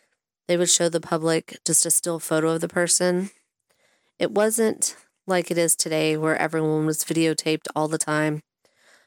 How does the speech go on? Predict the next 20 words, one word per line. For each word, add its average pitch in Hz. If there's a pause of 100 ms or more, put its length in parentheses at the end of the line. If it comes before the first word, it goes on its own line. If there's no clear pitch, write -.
(140)
But 185
Amber's 254
case 185
was 175
actually 160
different. - (560)
You 190
see, 202
for 190
many 196
months 170
before 170
the 165
abduction, 160 (640)
Donna 190
was 180
participating 170
in 170
a 156
documentary 160